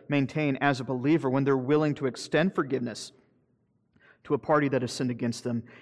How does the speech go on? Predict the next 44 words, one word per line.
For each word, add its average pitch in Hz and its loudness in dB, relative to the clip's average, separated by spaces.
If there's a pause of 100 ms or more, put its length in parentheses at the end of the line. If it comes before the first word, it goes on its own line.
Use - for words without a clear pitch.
and 135 2
yet 131 4
the 131 0
other 135 2
party 123 2
refuses 120 -4
to 127 -4
acknowledge 123 -4
any 123 -2
wrongdoing 127 -4
on 135 -6
their 127 -6
part. - -12 (200)
Think 196 0
of 190 4
how 160 4
painful 151 -2
that 135 2
must 123 -4
be 123 0 (220)
to 151 2
not 147 6
get - 0
bitter 127 0 (160)
and 131 -8
to 151 4
maintain 175 2
that 170 2
posture 156 0 (220)
of 139 2
wanting 170 4
to 139 -2
forgive 107 -8 (400)
and 123 -2
continuing 175 2
to 160 2
offer 196 4
the 175 0
prospect 202 2
of 185 0
forgiveness 156 -2
on 175 2
the 190 0
condition 151 -4